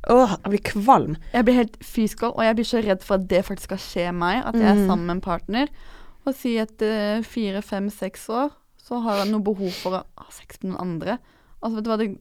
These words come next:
Speaker 2: hver gang vi snakker om det, så det knuser meg innvendig.
Speaker 1: Mm.
Speaker 2: Men han sier selv, hadde han fått vite at hun hadde vært utro, han hadde blitt såret, han hadde kastet
Speaker 1: Mm.
Speaker 2: henne ut. Og han forventer at han hadde blitt kastet ut, han også,
Speaker 1: Mm.
Speaker 2: hvis hun hadde oppdaget det.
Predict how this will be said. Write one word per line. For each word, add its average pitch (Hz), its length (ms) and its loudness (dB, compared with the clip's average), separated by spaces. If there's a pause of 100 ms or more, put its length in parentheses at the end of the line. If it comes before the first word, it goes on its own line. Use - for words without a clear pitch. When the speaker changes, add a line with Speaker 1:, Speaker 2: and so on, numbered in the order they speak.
(140)
Speaker 2:
hver 214 180 0
gang 214 140 -2
vi 214 80 -6
snakker 214 260 -10
om 165 80 -6
det, 202 80 -8
så - 80 -14 (180)
det 214 140 -12
knuser 202 680 -2
meg 190 180 -4
innvendig. 160 380 -2
Speaker 1:
Mm. 202 380 4 (500)
Speaker 2:
Men 240 120 2
han 233 140 4
sier 226 340 -2
selv, 254 200 2
hadde 208 160 2
han 202 60 -2
fått 226 140 0
vite 214 260 0
at - 140 -10
hun 170 120 -4
hadde 190 120 -2
vært 190 140 -6
utro, - 140 -6
han 220 120 -2
hadde 175 160 -2
blitt - 160 0
såret, 202 260 0
han 170 80 -2
hadde 226 140 -4
kastet 214 280 2
Speaker 1:
Mm. 185 60 4
Speaker 2:
henne 190 180 2
ut. - 140 -2 (480)
Og 208 80 -2
han 196 60 -2
forventer 175 500 -2
at - 300 -12 (200)
han 220 120 -2
hadde 180 180 0
blitt 185 120 -6
kastet 185 360 -6
ut, 175 100 -8
han 175 240 -8
også, - 260 -2
Speaker 1:
Mm. 214 140 4
Speaker 2:
hvis 185 220 0
hun 185 120 -6
hadde 170 160 -4
oppdaget 175 380 -4
det. 285 120 0